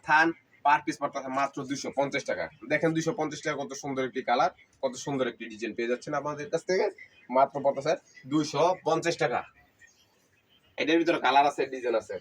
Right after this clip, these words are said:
নেক্সট একটা কোয়ালিটি, এটাও হচ্ছে কি আপনার টিকার ভিতরে একটু, দেখেন এই যে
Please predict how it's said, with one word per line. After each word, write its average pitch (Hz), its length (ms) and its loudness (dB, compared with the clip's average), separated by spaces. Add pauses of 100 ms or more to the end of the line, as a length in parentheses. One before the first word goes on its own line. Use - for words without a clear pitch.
(1600)
নেক্সট 135 260 0 (140)
একটা - 160 0 (100)
কোয়ালিটি, 135 360 2 (1000)
এটাও 139 340 4
হচ্ছে 147 280 -2
কি 135 80 0 (100)
আপনার 135 260 0
টিকার 175 320 2
ভিতরে 165 260 2
একটু, 160 180 -4 (920)
দেখেন 127 320 0
এই 127 80 -2
যে 123 60 -4